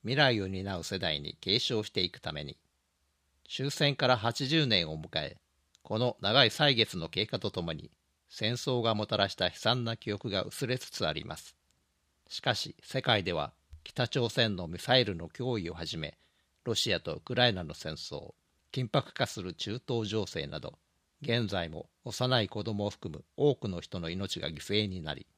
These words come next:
人々の平穏な日々は奪われ続けています。私たちは、先の大戦から学んだ多くの教訓や、平和の尊さを未来を担う世代へと継承していくことが、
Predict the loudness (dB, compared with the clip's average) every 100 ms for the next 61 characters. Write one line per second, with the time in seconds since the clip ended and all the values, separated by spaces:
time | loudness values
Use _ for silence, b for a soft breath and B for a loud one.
0 | _ -8 0 0 0 -4 -6 0 2 4
1 | 4 2 -2 -2 0 0 -2 -2 0 2
2 | 2 -2 -6 -6 -6 -4 -4 -4 -12 -14
3 | -20 _ _ _ _ _ _ _ _ 2
4 | 6 6 4 -2 -2 -4 -6 _ _ _
5 | 0 2 2 2 4 4 4 0 2 0
6 | 2 2 2 2 -2 2 2 2 -2 -6
7 | -2 -4 -4 -8 -4 -2 -2 -6 _ _
8 | 8 10 12 10 6 4 2 2 4 4
9 | 4 -2 6 10 10 8 4 0 0 0
10 | 2 2 6 6 4 0 -4 2 2 4
11 | 2 0 2 4 4 -2 -6 -4 -4 -6